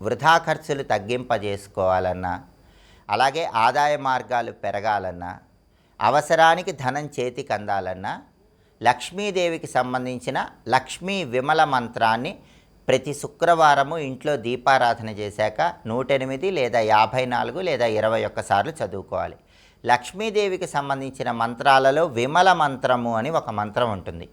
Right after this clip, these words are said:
ఈ మంత్రానికి ఉన్న ప్రత్యేకత ఏంటంటే, ఎవరికైతే ధనం వచ్చినా సరే చేతిలో నిలబడకుండా ఎప్పుడూ ఖర్చయిపోతూ ఉంటుందో, లేదా అవసరానికి ధనం అందక ఇబ్బంది పడుతూ ఉంటారో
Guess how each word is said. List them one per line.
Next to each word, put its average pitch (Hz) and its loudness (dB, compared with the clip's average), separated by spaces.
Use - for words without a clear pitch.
ఈ 127 0
మంత్రానికి 156 2
ఉన్న 147 0
ప్రత్యేకత 143 -2
ఏంటంటే, 107 -2
ఎవరికైతే 151 2
ధనం 165 2
వచ్చినా 190 -2
సరే 170 -2
చేతిలో 175 2
నిలబడకుండా 156 -2
ఎప్పుడూ 151 0
ఖర్చయిపోతూ 131 0
ఉంటుందో, 98 -2
లేదా 147 2
అవసరానికి 180 0
ధనం 143 -4
అందక 151 -4
ఇబ్బంది 147 -4
పడుతూ 135 -4
ఉంటారో 98 -2